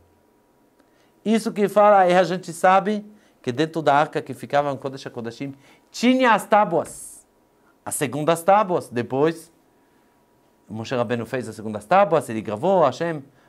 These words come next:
Hashem gravou tudo que precisava gravar lá. Tinha as tábuas, mas tinha mais uma coisa. Também nas tábuas quebradas. Dentro da arca tinha as tábuas quebradas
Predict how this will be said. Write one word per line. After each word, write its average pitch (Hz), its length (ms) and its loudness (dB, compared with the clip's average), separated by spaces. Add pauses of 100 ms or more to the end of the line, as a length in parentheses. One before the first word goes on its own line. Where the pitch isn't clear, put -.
Hashem 147 220 -8
gravou 139 280 -2
tudo 165 240 -8
que - 100 -14
precisava 143 400 0
gravar 139 400 0
lá. 185 420 2 (440)
Tinha 196 240 -4
as - 80 -8
tábuas, 143 400 -4
mas 107 100 -16
tinha 127 220 -8
mais 120 180 -6
uma 110 140 -12
coisa. 95 300 -18 (1400)
Também 110 360 -6
nas 120 200 -10
tábuas 98 380 -6
quebradas. - 760 -20 (520)
Dentro 117 380 -10
da 117 140 -2
arca 117 280 -6
tinha 98 320 -16
as 92 100 -20
tábuas 113 320 -14
quebradas 98 540 -14